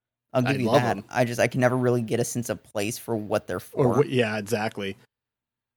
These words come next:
Speaker 2: Uh, they built it, like, rebuilt this from the, uh, old Episode Four set.
Speaker 1: Mm-hmm.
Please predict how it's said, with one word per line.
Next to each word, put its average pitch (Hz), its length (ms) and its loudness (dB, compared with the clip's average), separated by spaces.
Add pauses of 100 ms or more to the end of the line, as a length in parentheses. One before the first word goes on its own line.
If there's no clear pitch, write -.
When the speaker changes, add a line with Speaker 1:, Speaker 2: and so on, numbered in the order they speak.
Speaker 2:
Uh, 120 240 2
they 127 240 6
built 131 460 2
it, 131 160 4
like, 120 180 0
rebuilt 120 460 2
this 120 180 -2
from 107 320 -2
the, 95 240 -6
uh, 92 240 -4 (460)
old 117 200 0
Episode 107 380 -4
Four 104 380 -6 (260)
set. - 400 -4 (560)
Speaker 1:
Mm-hmm. 127 240 0